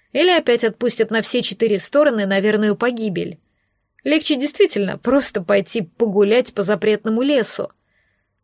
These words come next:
В этом случае моя смерть будет более милосердной, нежели попади я в руки к Габору.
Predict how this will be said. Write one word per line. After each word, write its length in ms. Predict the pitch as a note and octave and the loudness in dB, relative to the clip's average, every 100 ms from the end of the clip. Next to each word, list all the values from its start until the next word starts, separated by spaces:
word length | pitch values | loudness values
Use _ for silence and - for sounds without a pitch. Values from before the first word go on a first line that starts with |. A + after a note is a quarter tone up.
| - | -2
В 140 | G3+ | 2
этом 220 | E4+ E4 | 2 0
случае 420 | D#4 D#4+ D4+ - | -2 0 0 0
моя 180 | A#3 A3 | 0 0
смерть 360 | G#3 B3 C#4 A3+ | 0 -2 -4 -2
будет 260 | A3+ A#3 | -2 -2
более 340 | G3+ C4 C4+ A3+ | -2 -2 0 0
милосердной, 840 | G3+ G3+ F#3 - D4 A#3+ G3 F#3+ _ _ _ | 0 -2 -2 2 2 2 -4 -6 _ _ _
нежели 320 | D4 D4 C#4 | -2 0 0
попади 480 | A#3+ A#3+ A#3+ A#3 D4+ | 0 0 0 0 0
я 200 | C4+ A#3+ | 2 0
в 80 | G3+ | 0
руки 300 | G#3+ A3+ B3 | -4 -4 -6
к 120 | A#3 | -6
Габору. 600 | G#3+ D4 A#3 F#3 G2+ - | -4 -2 0 -4 -6 -10